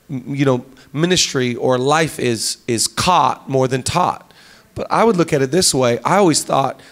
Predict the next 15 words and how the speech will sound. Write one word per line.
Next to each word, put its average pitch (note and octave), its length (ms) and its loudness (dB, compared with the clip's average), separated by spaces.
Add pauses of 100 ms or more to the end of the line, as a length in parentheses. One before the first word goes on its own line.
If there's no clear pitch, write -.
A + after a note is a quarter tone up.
(180)
they're F3 140 2
catching F3+ 480 -2
stuff, G3 480 -2 (500)
but C3+ 120 0
I'm D3 100 0
always D#3+ 260 4
gonna C#3 160 0
teach - 360 0
them B2 160 2
as A#2 120 0
well. C3 420 0 (360)
So - 160 0
I'm D#3+ 100 0
not F#3+ 200 0
gonna, F3+ 240 -2